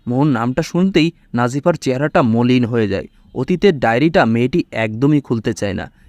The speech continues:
কিন্তু বর্তমান যে তাকে সবসময় অতীতের ডায়েরিটা খুলতে বাধ্য করায়। "কি হলো, কথা বলছেন না কেন?" "আসলে ওই মানুষটার উপর আমি কখনোই অধিকার খাটাইনি।"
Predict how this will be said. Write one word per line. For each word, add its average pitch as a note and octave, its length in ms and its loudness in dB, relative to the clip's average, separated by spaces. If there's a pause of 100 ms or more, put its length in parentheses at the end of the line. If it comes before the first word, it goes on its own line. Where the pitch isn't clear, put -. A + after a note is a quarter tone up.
(160)
কিন্তু E3 340 2 (240)
বর্তমান D#3 460 2
যে F#3 120 0
তাকে E3 260 -2
সবসময় D3+ 600 -4
অতীতের C3 420 -4
ডায়েরিটা A2+ 400 0
খুলতে B2 400 -4
বাধ্য A2+ 320 -2
করায়। D#3 300 0 (640)
"কি G#3+ 100 0
হলো, A3 220 6
কথা D3+ 260 -2
বলছেন G3+ 300 2
না C3 120 2
কেন?" G2 160 -4 (440)
"আসলে F#3 300 2
ওই E3+ 140 6
মানুষটার D3+ 440 2
উপর F3+ 280 0
আমি C#3 240 0
কখনোই C#3+ 380 0
অধিকার B2 420 0
খাটাইনি।" G#2+ 420 -4